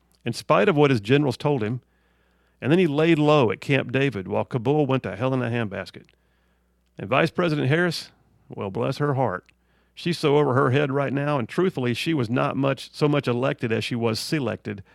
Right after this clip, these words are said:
by the Biden team to be their running mate. Listen, it's easy for me to give these military examples like Patton, but civilians also understand leadership as well.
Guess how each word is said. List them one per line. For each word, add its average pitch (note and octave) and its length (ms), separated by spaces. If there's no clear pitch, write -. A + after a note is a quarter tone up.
by A2+ 120
the A2+ 80
Biden A#2+ 380
team G#2+ 480
to G#2+ 80
be A2 140
their A2 120
running G#2 300
mate. F2 220
Listen, C#3 400
it's - 320
easy F#3+ 200
for E3+ 80
me F3 100
to D#3+ 80
give D#3 160
these C#3 160
military C3+ 380
examples A2 420
like G#2+ 160
Patton, G2 420
but C#3 160
civilians F#3 540
also D3+ 400
understand A#2 440
leadership A2+ 440
as G2+ 100
well. A#2 320